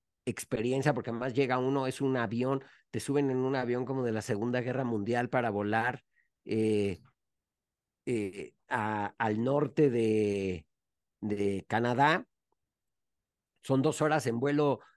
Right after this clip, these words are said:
en línea recta, nada más yendo hacia, hacia,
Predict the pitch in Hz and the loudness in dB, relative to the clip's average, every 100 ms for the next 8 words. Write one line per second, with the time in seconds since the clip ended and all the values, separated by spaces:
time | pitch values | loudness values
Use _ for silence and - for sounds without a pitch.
0 | _ - 123 135 151 156 147 123 147 139 | _ -4 0 4 4 4 2 0 -2 -2
1 | - 135 139 143 147 123 135 139 135 - | 0 2 2 2 2 2 4 4 2 2
2 | 127 110 - _ 110 107 - 104 95 90 | -2 -2 -8 _ -4 -2 0 0 0 -4
3 | 85 80 78 | -6 -10 -16